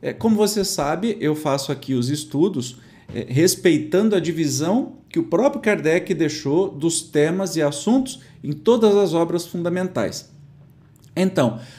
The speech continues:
pode ser que seja um videozinho de um minuto de estudo ou um de uma hora e meia de estudo, como a gente já teve. Então, hoje é um dos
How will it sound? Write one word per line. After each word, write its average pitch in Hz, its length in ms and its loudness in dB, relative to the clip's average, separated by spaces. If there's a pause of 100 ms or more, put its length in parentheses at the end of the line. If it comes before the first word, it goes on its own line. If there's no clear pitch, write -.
(160)
pode 190 280 2
ser 151 200 2
que 147 80 -6
seja 143 300 0
um 139 100 2
videozinho 151 760 2
de 135 160 -2
um 185 40 2
minuto 190 440 4
de 160 100 -2
estudo 233 600 0
ou 196 340 4
um 233 80 2
de 220 140 -4
uma 220 240 -2
hora 180 200 2
e 247 60 -2
meia 185 260 4
de 180 60 -2
estudo, 170 320 -2
como 165 220 -8
a 170 60 -6
gente 151 260 -4
já 160 120 0
teve. 120 360 -8
Então, 180 260 -6
hoje 165 240 -2
é 180 60 -2
um 160 180 -8 (100)
dos 127 380 -10